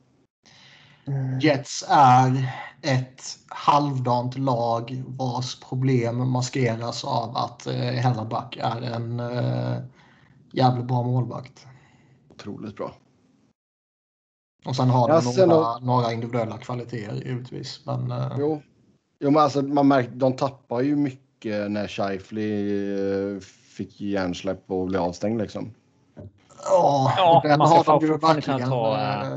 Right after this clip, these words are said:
Speaker 2: eh, lärt sig av.
Speaker 1: Man ska fortfarande kunna ta fan en match mot Montreal,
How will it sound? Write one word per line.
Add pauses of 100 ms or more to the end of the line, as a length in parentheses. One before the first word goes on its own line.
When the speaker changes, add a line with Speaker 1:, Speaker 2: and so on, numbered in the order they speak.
Speaker 2:
eh,
lärt
sig
av. (1000)
Speaker 1:
Man
ska
fortfarande
kunna
ta
fan
en
match
mot
Montreal,